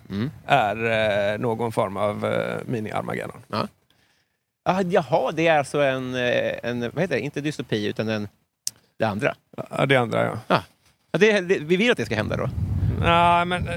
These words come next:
Speaker 2: det, det, jag kan inte säga att jag vill att det ska hända
Speaker 1: Nej.
Speaker 2: utan vidare förklaring,
Speaker 1: Nej,
Speaker 2: eller
Speaker 1: precis. Nej.
Speaker 2: hur? För att det blir, det blir för jobbigt.
Speaker 1: Men jag ser ju, eh, att, eh, världen håller på att brinna upp. Och då, alltså, ur det perspektivet så skulle man kunna tänka sig att det vore bättre att dra av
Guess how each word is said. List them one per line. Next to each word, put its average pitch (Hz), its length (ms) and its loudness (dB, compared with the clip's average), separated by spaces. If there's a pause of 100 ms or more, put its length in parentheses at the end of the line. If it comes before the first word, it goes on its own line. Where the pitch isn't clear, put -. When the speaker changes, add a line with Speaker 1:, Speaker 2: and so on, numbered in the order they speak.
(360)
Speaker 2:
det, 180 180 2
det, 208 120 0
jag 208 240 2
kan 226 120 4
inte 208 180 0
säga 170 560 4
att 180 140 -2
jag 170 120 4
vill 139 280 2
att 143 100 6
det 139 100 0
ska 139 140 -2
hända 135 280 2
Speaker 1:
Nej. 156 180 6
Speaker 2:
utan 156 320 2
vidare 135 340 2
förklaring, 147 560 2
Speaker 1:
Nej, 139 140 4
Speaker 2:
eller 143 180 2
Speaker 1:
precis. 156 220 2
Nej. 165 180 2
Speaker 2:
hur? 156 320 0
För 160 140 2
att 156 180 4
det 175 80 2
blir, 156 460 2 (520)
det 156 120 0
blir 160 200 4
för 139 100 0
jobbigt. 139 480 2
Speaker 1:
Men 160 180 4
jag 175 220 6
ser 302 100 -2
ju, 135 460 2 (120)
eh, - 120 2
att, 120 200 -2
eh, 120 60 2 (640)
världen 113 240 0
håller 110 100 2
på 117 60 2
att 113 60 2
brinna 117 240 0
upp. - 420 -2
Och 123 80 -2
då, 156 280 2
alltså, - 160 0
ur 131 400 2
det 214 260 2
perspektivet 107 460 0
så - 60 -4
skulle 113 160 -4
man 107 120 -2
kunna 110 120 0
tänka 107 200 0
sig - 80 0
att 104 60 0
det 107 60 -4
vore 107 340 2
bättre 110 360 -2
att 104 100 -4
dra 120 140 4
av 107 240 2